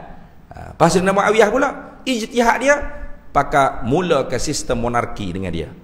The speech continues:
Lantik anak dia sendiri, Yazid bin Muawiyah, jadilah Bani Umayyah. Ha. Terus Bani Abbasiyah, Bani Fatimiyah, Bani Ayyubiyah, nah, ha, <laughs> Saljukiyah,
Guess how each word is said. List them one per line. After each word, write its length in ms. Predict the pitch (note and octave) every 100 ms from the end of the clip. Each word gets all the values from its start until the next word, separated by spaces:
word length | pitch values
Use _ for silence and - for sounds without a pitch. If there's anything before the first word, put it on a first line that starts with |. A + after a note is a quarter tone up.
| - -
Lantik 480 | F2+ G#2+ G2 C3+ - G#2
anak 240 | A2+ G#2
dia 160 | G2+ F2+
sendiri, 240 | G2+ F#2
Yazid 400 | B2 B2+ C3+ F#2+
bin 160 | G2+ G2+
Muawiyah, 720 | - D#3+ A3+ A#3 - - F#2
jadilah 800 | F#2 D#2+ - C#3 A#2+ - - -
Bani 640 | E2+ D#2+ E2+ A2+ C#3 F#2+ F#2+
Umayyah. 1040 | C3 F2+ F2 A2 D#2+ F2 D#2 - - -
Ha. 160 | - E2+ D#2 D#2+ E2 - - - - - -
Terus 320 | F#3+ G#3 F#2 -
Bani 400 | G2 G2 C3+ A#2
Abbasiyah, 960 | - C3 F2 G2+ - F#2+ F2 D2+ - - - - -
Bani 560 | G#2 A2+ A#2 C3+ C3+ -
Fatimiyah, 880 | - - G2+ B2 A#2 A2 G2+ F2 D2+ - - - -
Bani 400 | A#2+ D3 D#3 C3+
Ayyubiyah, 880 | - B2+ B2+ A#2 A#2 G#2 D#2 - -
nah, 480 | B2+ F#3 - - -
ha, 80 | A2 E2+ - - C3 A2+
<laughs> 340 | E2+ - - - D#3
Saljukiyah, 960 | C3+ A#2+ C3+ C#3 C3+ A2+ F2+ - -